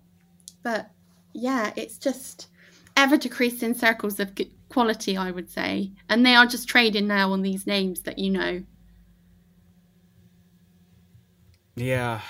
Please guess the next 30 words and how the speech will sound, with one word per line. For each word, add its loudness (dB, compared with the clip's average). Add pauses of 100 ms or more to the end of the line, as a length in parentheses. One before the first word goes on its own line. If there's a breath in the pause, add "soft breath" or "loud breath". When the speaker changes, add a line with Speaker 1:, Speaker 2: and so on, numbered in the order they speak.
(120)
Speaker 2:
yeah. 2
It's -8
just, 0
um, -6 (180)
I -2
don't -6
know. -2
This -6
is -6
a -2
bit -2
heartbreaking -4
for -8
me -4
because, -4 (100)
again, -4
I -6
grew -2
up -4
with -14
these -12
characters. -6
And -4
although 2
Thor -2
wasn't -4
always -4
my -12
favorite, -12 (1300 loud breath)
but -6